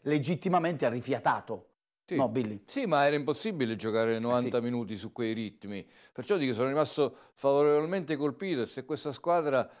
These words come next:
Speaker 2: riesce a mantenere, eh, questa lucidità anche nelle, nei tempi di aggressione, perché guarda, non è facile
Speaker 1: Sì.
Speaker 2: contro una Juve stabile che ha un calciatore, per esempio, loro hanno una fase difensiva, devo dire, Pagliuca, merito al,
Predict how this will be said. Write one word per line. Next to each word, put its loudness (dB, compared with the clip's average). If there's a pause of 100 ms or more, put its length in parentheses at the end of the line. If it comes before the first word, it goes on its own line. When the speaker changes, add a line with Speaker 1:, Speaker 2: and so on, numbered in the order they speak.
(140)
Speaker 2:
riesce -2
a 4
mantenere, -2 (220)
eh, -4
questa 0
lucidità 0
anche -4
nelle, -2 (180)
nei 0
tempi 0
di 0
aggressione, -2
perché -8
guarda, -2
non -4
è -4
facile -4
Speaker 1:
Sì. -4 (120)
Speaker 2:
contro 0
una 0
Juve 0
stabile 0 (200)
che 2
ha 6
un -2
calciatore, -2
per 0
esempio, -4
loro 2
hanno -2
una -4
fase -8
difensiva, -6
devo -6
dire, -6
Pagliuca, -4 (300)
merito -2
al, -6